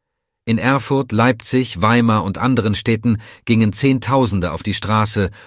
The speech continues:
und prangerten die A F D als antidemokratische, ja faschistische Partei an. Auch beim Essener Parteitag der A F D Ende Juni und in den letzten Wochen gab es immer wieder Kundgebungen und Demonstrationen gegen sie.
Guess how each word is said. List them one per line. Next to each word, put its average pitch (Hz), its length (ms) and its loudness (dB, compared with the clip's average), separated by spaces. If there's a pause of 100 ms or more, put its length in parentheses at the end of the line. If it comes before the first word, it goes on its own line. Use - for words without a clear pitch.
und - 200 -6
prangerten 110 500 0
die 101 160 -4
A 101 160 -2
F - 160 -6
D 110 240 0
als 92 240 -6
antidemokratische, 101 1120 0 (240)
ja 98 240 0
faschistische 104 680 -2
Partei 95 480 -4
an. 69 240 -12 (680)
Auch 113 180 -2
beim 113 160 2
Essener 127 340 0
Parteitag 110 680 0
der 95 160 -2
A 101 100 -2
F 92 100 -6
D 107 160 0
Ende 101 240 -2
Juni 107 520 2 (360)
und 113 140 -2
in 113 80 0
den 113 100 4
letzten 113 380 0
Wochen 113 320 0
gab 98 180 -2
es 92 100 -4
immer 120 280 0
wieder 95 200 -2
Kundgebungen 98 800 0
und 98 160 -4
Demonstrationen 101 840 -2
gegen 78 300 -6
sie. 69 280 -10